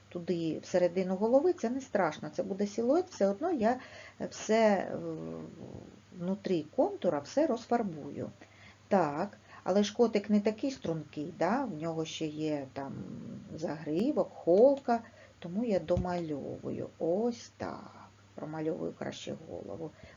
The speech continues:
Ось сидить мій котик. Намічаю другого котика. Голова, тулуб овалом.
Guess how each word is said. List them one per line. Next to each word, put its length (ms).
Ось 160
сидить 320
мій 220
котик. 480
Намічаю 520
другого 460
котика. 720
Голова, 960
тулуб 600
овалом. 640